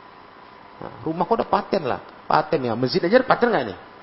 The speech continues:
Bertahun-tahun kita du-, duduk di sini belajar, taklim, sholat,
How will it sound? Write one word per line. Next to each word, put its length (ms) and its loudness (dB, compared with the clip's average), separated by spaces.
Bertahun-tahun 720 4
kita 240 2
du-, 240 -4
duduk 400 2
di 80 2
sini 320 -2
belajar, 800 2
taklim, 720 0
sholat, 640 0